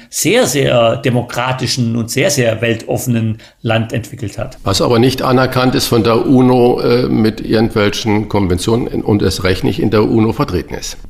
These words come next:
Speaker 2: Aus Angst vor China.
Speaker 1: Genau so ist das und, äh, da hat sich ja eine Situation entwickelt, denn, ähm, die Volksrepublik China betrachtet Taiwan als einen Teil seines Territoriums, obwohl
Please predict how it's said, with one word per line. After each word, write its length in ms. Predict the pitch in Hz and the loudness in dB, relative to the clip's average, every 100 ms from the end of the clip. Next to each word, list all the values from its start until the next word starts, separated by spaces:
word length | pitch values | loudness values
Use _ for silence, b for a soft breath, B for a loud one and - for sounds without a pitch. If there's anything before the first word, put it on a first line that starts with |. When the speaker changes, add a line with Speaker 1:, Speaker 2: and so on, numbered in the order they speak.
| - | -4
Speaker 2:
Aus 180 | 98 - | -2 0
Angst 340 | 107 107 - | -2 0 -2
vor 140 | 127 | -2
China. 340 | 113 156 92 - - - - | -2 -2 -4 -6 -16 -18 -4
Speaker 1:
Genau 300 | 120 117 127 | 0 4 4
so 180 | 131 135 | 4 2
ist 320 | - - - | 2 0 0
das 300 | 127 180 - | 0 0 0
und, 360 | 151 131 139 135 | 2 4 2 2
äh, 340 | 139 131 123 B B _ | 4 4 2 B B _
da 500 | 113 117 120 110 - | 0 2 2 0 -4
hat 180 | 117 - | -4 -2
sich 260 | 127 - | -6 -2
ja 180 | 123 113 | 2 2
eine 280 | 117 117 117 | 4 2 2
Situation 720 | - 131 107 - 123 180 180 | 0 0 -2 2 2 4 2
entwickelt, 800 | - 110 101 98 101 135 - - B B B - | 0 -2 -2 -4 0 0 0 -8 B B B -2
denn, 440 | 113 113 113 113 - | 0 2 2 2 0
ähm, 500 | 113 113 113 110 - B B - | 2 2 2 -2 -4 B B -8
die 80 | 104 | -4
Volksrepublik 520 | 117 113 - 110 107 | -2 -2 0 0 -2
China 540 | - 123 110 123 120 117 | -2 -2 0 2 2 0
betrachtet 880 | 135 131 - 104 - 113 - - | -2 -4 -4 -6 -4 -6 -6 -12
Taiwan 640 | - 107 98 104 101 117 123 | -4 -2 0 0 0 0 0
als 300 | 120 113 120 | 0 -2 -2
einen 100 | 107 | -6
Teil 600 | - 107 113 120 117 113 B B | -8 -4 0 2 0 -2 B B
seines 600 | - - 135 185 131 - | -4 -2 2 2 0 -2
Territoriums, 1040 | - 110 110 - 123 113 120 117 127 160 139 | -4 -2 -2 0 0 2 4 4 2 0 0
obwohl 460 | 110 113 127 120 | 0 2 4 2